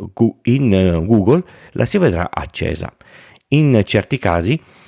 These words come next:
le chiamate per fare determinate azioni non devono per forza passare da due servizi cloud. Se il dispositivo vocale in casa, ad esempio, riesce a comunicare in modo diretto con la lampadina, la, la accende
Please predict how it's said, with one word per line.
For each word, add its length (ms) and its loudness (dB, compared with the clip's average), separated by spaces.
le 80 0
chiamate 380 0
per 120 0
fare 300 -2
determinate 600 0
azioni 540 -4
non 200 2
devono 320 2
per 160 -4
forza 480 -4
passare 520 -2
da 140 -2
due 400 2
servizi 480 -4
cloud. 440 -4
Se 200 -2
il 340 0
dispositivo 720 0
vocale 400 0
in 240 -2
casa, 340 -2
ad 180 -6
esempio, 600 0
riesce 340 -2
a 160 -4
comunicare 540 -2
in 160 -4
modo 240 2
diretto 560 -4
con 180 -2
la 80 2
lampadina, 640 -2
la, 500 -2
la 160 -4
accende 720 -4